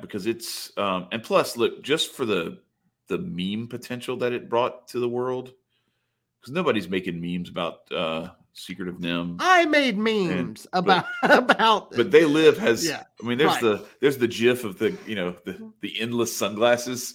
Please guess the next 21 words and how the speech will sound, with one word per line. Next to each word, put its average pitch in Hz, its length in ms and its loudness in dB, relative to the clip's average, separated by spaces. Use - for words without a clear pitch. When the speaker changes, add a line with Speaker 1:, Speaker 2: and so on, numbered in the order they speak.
Speaker 1:
where 208 100 -10
Speaker 2:
Right. 185 280 6
Speaker 1:
he's 131 100 0
taking 135 300 4
off 127 160 2
his 127 120 -4
sunglasses, 127 360 0
he - 60 -12
keeps - 240 0
Speaker 2:
<laughs> - 40 -14
Speaker 1:
taking 123 220 -2
his 123 120 -4
sunglasses 127 440 -2
off, 139 160 2
and 120 80 -4
they're 120 80 2
still - 160 2
Speaker 2:
Right. 120 160 6
Speaker 1:
there. 123 320 0
Speaker 2:
Yeah. 190 240 4
Speaker 1:
Like, 135 240 4